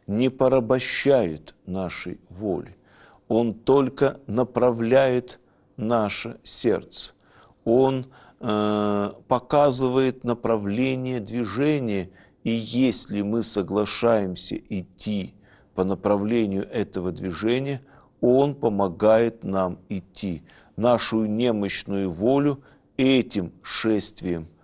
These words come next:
по воле Божьей Он исцеляет, укрепляет, освещает. Так что мы приобретаем способность, э, наша воля становится такой же, как Его. Она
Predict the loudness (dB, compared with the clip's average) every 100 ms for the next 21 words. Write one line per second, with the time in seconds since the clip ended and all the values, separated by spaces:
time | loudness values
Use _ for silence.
0 | _ -4 -2 0 0 0 0 -4 -2 -2
1 | -2 -4 -8 -10 _ _ -2 2 2 -2
2 | -14 -12 -10 -4 -2 2 4 4 2 -2
3 | -10 _ _ _ _ _ _ _ -14 -12
4 | -4 -4 0 4 6 4 0 -6 -20 _
5 | _ _ _ -10 -4 -4 -4 -4 0 2
6 | 4 2 -4 -16 _ _ _ -2 0 0
7 | -4 0 0 4 2 2 -4 2 4 4
8 | -2 -6 -4 0 0 0 -2 -4 -6 -16
9 | _ _ _ -8 -4 -2 -4 -6 0 2
10 | 2 0 -2 2 4 4 0 -2 -2 0
11 | -2 -4 -6 -4 -6 -4 -2 0 0 -4
12 | -8 -10 _ _ _ _ 0 0 -2 -16
13 | -14 -6 -6 -2 -2 -2 -4 -4 0 -2
14 | -2